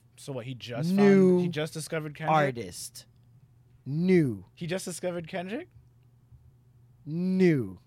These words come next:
Speaker 1: Yeah, he's, he's washed.
Speaker 2: My
Speaker 1: I knew he was washed
Speaker 2: God.
Speaker 1: when he was
Speaker 2: Like, I find it insulting
Speaker 1: Ah.
Speaker 2: when artists break out and become popular and people call them new. But to be in the game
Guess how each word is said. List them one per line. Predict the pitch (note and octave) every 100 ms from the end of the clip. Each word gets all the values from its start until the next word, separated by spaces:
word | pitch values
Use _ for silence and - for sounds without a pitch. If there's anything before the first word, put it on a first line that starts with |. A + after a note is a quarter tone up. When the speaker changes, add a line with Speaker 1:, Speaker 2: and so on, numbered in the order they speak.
| -
Speaker 1:
Yeah, | G2+ G2 G2 G2
he's, | C#3+ C#3 G#2+ G#2 G2 G#2+
he's | C#3+ A2+
washed. | F#2+ F#2+ G2 - _ _ - -
Speaker 2:
My | - G#3
Speaker 1:
I | G#3+
knew | B3+
he | -
was | A#3+
washed | F#3+ G3 G3+ G#3
Speaker 2:
God. |
Speaker 1:
when | G3+
he | G#3
was | G3
Speaker 2:
Like, | A3+ G#3
I | B3+
find | C#4 D4
it | D4
insulting | B3+ F#3 G#3 F#3 G3+
Speaker 1:
Ah. |
Speaker 2:
when | F3+ E3+ D#3+ D3+ C#3 - _ _ _ _
artists | F3 F3 F3+ E3+ - - _ _
break | B2+ F3 F3
out | D3+ F3+ - -
and | D3+
become | C#3 D#3+ C#3+
popular | C#3+ D3+ E3 F3+ F#3+ _ _ _ -
and | F3
people | F#3+ F3+
call | F#3
them | F3+ F#3
new. | F#3 G#3+ C4 _ _ _ _ -
But | G#3 -
to | G3
be | G#3 C#4
in | D#4+
the | A#3
game | D#3+ E3 C3+ F#2+